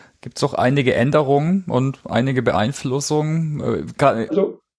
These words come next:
Speaker 2: Änderungen sicher in dem Sinne, dass ich einfach nochmal in die Mottenkiste gegriffen habe, denn keines meiner Konzepte ist neu, sondern ich
Speaker 1: Mhm.
Speaker 2: meinte, es wird jetzt Zeit, Dinge zusammenzuführen, denn die Dinge sind,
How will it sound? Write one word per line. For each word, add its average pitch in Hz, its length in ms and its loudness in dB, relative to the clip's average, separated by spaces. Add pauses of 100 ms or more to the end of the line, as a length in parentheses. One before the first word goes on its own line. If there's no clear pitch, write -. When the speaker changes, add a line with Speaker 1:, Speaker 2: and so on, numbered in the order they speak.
Speaker 2:
Änderungen 185 640 2
sicher 175 260 -2
in 165 100 -2
dem 160 260 2
Sinne, 160 580 -2
dass 165 240 -2
ich 165 280 -2
einfach 165 300 0
nochmal 156 360 2
in 151 40 2
die 147 80 0
Mottenkiste 165 640 -2
gegriffen 156 540 -2
habe, 165 200 -2
denn 143 220 0
keines 147 340 0
meiner 151 280 2
Konzepte 147 640 -4
ist 143 240 -2
neu, 160 400 2
sondern 156 320 0
ich 113 120 2
Speaker 1:
Mhm. 196 80 0
Speaker 2:
meinte, 151 560 0
es - 160 -12
wird 165 160 0 (220)
jetzt 170 480 -4
Zeit, 160 420 2 (180)
Dinge 175 280 -4
zusammenzuführen, 175 1200 -2 (480)
denn 160 240 4
die 156 180 -6
Dinge 170 320 0
sind, 170 380 -2